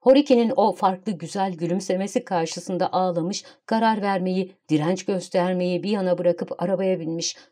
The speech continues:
buraya getirilince de çılgın sınıfına konmuştum. Şu an buradan çıkacak olsam bile bir çılgın, hayır bir çökkün olduğum damgasını yüzümde taşırım herhalde.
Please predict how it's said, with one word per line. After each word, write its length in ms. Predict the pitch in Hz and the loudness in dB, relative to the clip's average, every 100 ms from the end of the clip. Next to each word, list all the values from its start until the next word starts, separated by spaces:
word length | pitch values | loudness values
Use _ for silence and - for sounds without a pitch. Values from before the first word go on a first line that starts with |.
| _ | _
buraya 280 | 226 247 190 | 2 4 2
getirilince 680 | 170 170 196 196 208 185 180 | 0 -2 -2 -2 -2 0 2
de 180 | 180 175 _ | 0 0 _
çılgın 340 | - 240 208 240 | 0 2 4 2
sınıfına 500 | - 190 180 190 185 | 0 -2 -2 -2 -2
konmuştum. 680 | 202 185 185 - 185 175 _ _ _ _ _ - | -2 -2 -6 -8 -12 -14 _ _ _ _ _ 0
Şu 160 | 277 | 4
an 200 | 233 220 - _ 208 | 4 2 -6 _ 2
buradan 380 | 247 208 202 | 4 4 0
çıkacak 420 | 202 196 196 214 190 | -2 -6 -6 -4 -4
olsam 440 | 196 190 226 220 | -4 -4 -4 -2
bile 240 | 175 208 - _ - | -2 -4 -6 _ -10
bir 180 | 175 - | -8 -6
çılgın, 500 | - 180 202 208 196 _ _ | -6 -6 -2 -4 -6 _ _
hayır 320 | 175 156 156 | -2 -2 -2
bir 120 | 196 | -8
çökkün 380 | - 214 208 285 | -2 -2 2 4
olduğum 420 | 269 196 180 180 | 6 4 0 2
damgasını 480 | 185 196 202 208 262 | 2 2 0 2 4
yüzümde 380 | 240 202 233 247 | 4 2 2 2
taşırım 380 | 240 226 247 240 | 2 0 0 0
herhalde. 440 | 220 196 175 170 | -2 -4 -6 -8